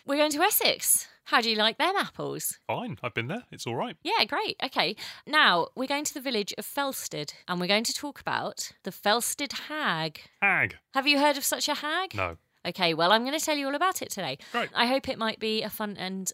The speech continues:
Speaker 1: slightly different story to some of our usual
Speaker 2: Oh, okay.
Speaker 1: stuff.
Speaker 2: 'Cause on the start off, the mention of hag makes me think it might be similar to previous
Speaker 1: You
Speaker 2: stories.
Speaker 1: think Mother Lumpkin's on the horizon?
Speaker 2: Maybe, or, you know, witches from other counties.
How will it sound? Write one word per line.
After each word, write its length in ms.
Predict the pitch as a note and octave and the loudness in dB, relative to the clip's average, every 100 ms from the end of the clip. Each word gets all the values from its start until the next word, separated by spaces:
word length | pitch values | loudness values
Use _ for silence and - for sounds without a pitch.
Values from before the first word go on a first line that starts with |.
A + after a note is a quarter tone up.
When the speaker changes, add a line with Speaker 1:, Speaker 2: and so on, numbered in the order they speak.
| - | -2
Speaker 1:
slightly 500 | - A3 G#3 G3 G3 | -2 -2 -4 -4 -8
different 340 | F#3 - F3+ | -8 -10 -8
story 400 | - G3+ F#3 F3 | -8 -6 -8 -10
to 300 | E3+ - F3+ | -12 -10 -10
some 220 | F3 - F#3 | -8 -8 -8
of 100 | F3+ | -8
our 120 | G3+ | -8
usual 300 | A3+ D#3 C3 | -6 -4 -4
Speaker 2:
Oh, 40 | |
okay. 100 | C#3+ - | -6 -8
Speaker 1:
stuff. 200 | D#3 - | -10 -6
Speaker 2:
'Cause 240 | B2 A2 | -4 -4
on 340 | - A#2 A#2+ A2+ | -4 -4 -2 -4
the 80 | G#2 | -6
start 320 | - C#3+ - | -4 -4 -4
off, 360 | F#2+ - - _ _ G#2+ | -12 -14 -20 _ _ -6
the 160 | G2 | -6
mention 280 | F#2+ A2+ - | -4 -8 -8
of 80 | F#2 | -8
hag 320 | C3 G#2 E2+ - | -6 -6 -8 -14
makes 240 | G#2 F#2+ - | -12 -12 -10
me 60 | |
think 160 | F#2+ G#2+ | -12 -10
it 80 | G#2+ | -8
might 160 | B2+ | -8
be 80 | C3+ | -8
similar 220 | - F2+ | -12 -14
to 80 | D#2+ | -16
previous 260 | - E2 G#3 | -14 -6 -2
Speaker 1:
You 120 | G#3 | 2
Speaker 2:
stories. 260 | A3 G3 | 4 2
Speaker 1:
think 140 | - - | 0 -4
Mother 180 | G3+ F#3+ | 0 2
Lumpkin's 460 | G3 F#3+ G3 F3 | 2 0 -2 -4
on 100 | F#3 | -2
the 80 | F3+ | -2
horizon? 540 | F3+ F3 G#3+ G#3 - - | -2 2 2 0 -4 -8
Speaker 2:
Maybe, 340 | E2+ F2+ B2+ | -8 -8 -8
or, 340 | G#2+ F2+ F2 | -6 -6 -8
you 100 | G#2 | -8
know, 100 | F#2 | -8
witches 420 | G#2+ A2+ - A2 - | -8 -10 -8 -8 -8
from 380 | - F#2 F2+ G2 | -10 -12 -12 -12
other 140 | F#2 | -10
counties. 520 | F#2 G2 F2+ G#2+ A#2 | -10 -10 -12 -12 -14